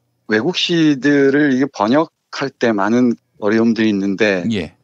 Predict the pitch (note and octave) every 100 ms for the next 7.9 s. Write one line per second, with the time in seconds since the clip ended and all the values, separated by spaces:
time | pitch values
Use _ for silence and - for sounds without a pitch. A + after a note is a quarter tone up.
0 | - - A#2 A#2+ B2 A#2+ F#2+ G#2 G#2+ G#2
1 | G#2 A2+ G#2 G#2 F#2+ G2 G2+ G#2 G2 G2
2 | G2 G#2 G#2+ - - B2+ B2+ G2 G2 A2+
3 | G2 - - G#2 E2 - - - _ -
4 | G2+ G2 - C3+ A2+ G#2+ G2+ F#2 - A2+
5 | F#2 E2 - _ _ _ _ _ _ _
6 | _ - G#2+ A#2 A2+ A2 G#2+ G#2 G2 A2
7 | A2 - G2 G#2 G#2+ G#2 G2 A#2+ E3